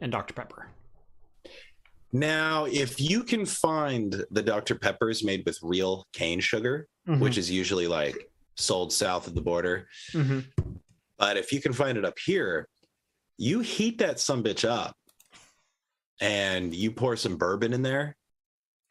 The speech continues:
Speaker 2: and you got yourself a delightful warm drink. Hot Doctor Pepper with bourbon. <laughs>
Speaker 1: Ooh.
Speaker 2: But it has to be cane sugar. It
Speaker 1: Yes.
Speaker 2: can't just be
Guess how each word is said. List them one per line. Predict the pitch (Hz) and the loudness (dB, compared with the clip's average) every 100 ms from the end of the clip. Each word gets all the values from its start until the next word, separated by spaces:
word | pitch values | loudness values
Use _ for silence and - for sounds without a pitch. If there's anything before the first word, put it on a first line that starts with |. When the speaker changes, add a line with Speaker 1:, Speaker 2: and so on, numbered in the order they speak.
| - - _ _ _ | -20 -20 _ _ _
Speaker 2:
and | 95 | -2
you | 107 | 0
got | 196 247 | 2 0
yourself | 156 - 113 - | 0 0 0 0
a | |
delightful | 85 90 85 98 110 - 82 76 - | -2 0 0 0 0 -2 -2 -4 -6
warm | 92 92 92 80 - | -4 -2 0 -2 -6
drink. | 90 90 76 65 - | -4 -2 -2 -6 -6
Hot | - 202 156 | 0 2 2
Doctor | 170 156 139 | 0 0 0
Pepper | 139 127 120 | 0 0 0
with | 104 101 | 0 0
bourbon. | 104 - 92 - - - | 0 -2 -8 -10 -14 -20
<laughs> | - - | -14 0
Speaker 1:
Ooh. | 190 143 - - - - - | 2 2 -4 -16 -18 -8 0
Speaker 2:
But | 123 | 2
it | 123 | 4
has | 156 - | 2 2
to | 143 | 0
be | 131 | 0
cane | - 135 | 2 2
sugar. | 127 98 80 76 - - - | 2 0 0 -4 -6 -8 6
It | 151 | 12
Speaker 1:
Yes. | 160 - - | 12 10 6
Speaker 2:
can't | 170 180 180 151 | 6 4 0 2
just | 170 156 139 | 2 2 2
be | 156 147 139 127 | 2 4 2 0